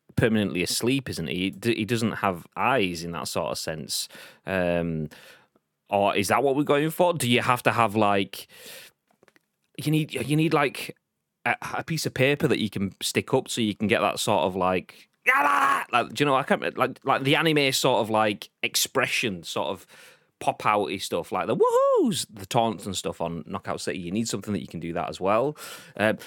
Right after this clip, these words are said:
then you also need uh, do you know, like, the three-lined sort of thing that pops up when someone's stressed?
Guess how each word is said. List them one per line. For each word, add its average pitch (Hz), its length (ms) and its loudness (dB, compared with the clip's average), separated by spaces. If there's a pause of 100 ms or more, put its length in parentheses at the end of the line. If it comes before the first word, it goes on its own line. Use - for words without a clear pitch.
(160)
then 147 380 4
you 123 200 2
also 147 320 2
need 135 580 2 (460)
uh, 110 480 2 (960)
do 151 100 4
you - 40 6
know, 165 80 4
like, 165 140 2
the 143 60 2
three-lined 156 920 2
sort 147 260 2
of 117 80 -2
thing 147 240 0
that 123 120 -2
pops - 320 -2
up 143 180 0
when 123 140 4
someone's 113 380 2
stressed? - 540 -2